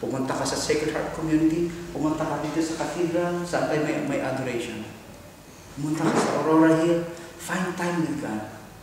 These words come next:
Keep still. And God will speak to you.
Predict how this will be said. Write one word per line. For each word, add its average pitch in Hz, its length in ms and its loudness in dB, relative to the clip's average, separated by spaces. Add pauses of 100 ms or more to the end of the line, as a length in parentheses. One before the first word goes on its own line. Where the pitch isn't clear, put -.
(1200)
Keep - 220 2
still. - 340 -4 (2500)
And 123 160 -6
God 127 300 -2
will 113 80 -4
speak 107 320 -8
to - 160 -12
you. - 140 -14